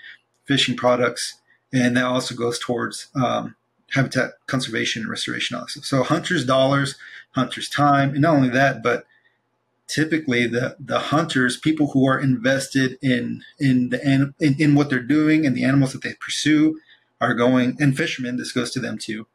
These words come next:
will typically be more outspoken when it comes to protecting, you know, these, these species as well as the habitat and things. And it's part of the reason why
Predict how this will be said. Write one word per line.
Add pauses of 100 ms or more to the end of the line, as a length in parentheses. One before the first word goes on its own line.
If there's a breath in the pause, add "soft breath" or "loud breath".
(320)
will
typically
be
more
outspoken (380)
when
it
comes
to
protecting, (800)
you
know,
these,
these
species
as
well
as (340 soft breath)
the
habitat
and
things.
And
it's
part
of
the
reason
why